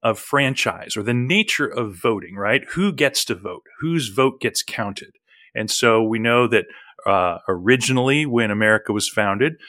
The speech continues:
uh, the voting franchise was very limited, right? Um, male landowners,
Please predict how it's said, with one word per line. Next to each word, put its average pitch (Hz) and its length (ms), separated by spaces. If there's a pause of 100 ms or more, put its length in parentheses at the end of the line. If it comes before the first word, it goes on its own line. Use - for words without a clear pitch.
(260)
uh, 120 200
the 110 120
voting 135 340
franchise 120 560
was 98 160
very 104 320
limited, 147 560 (400)
right? 117 160 (460)
Um, 85 300 (760)
male 98 400
landowners, 123 720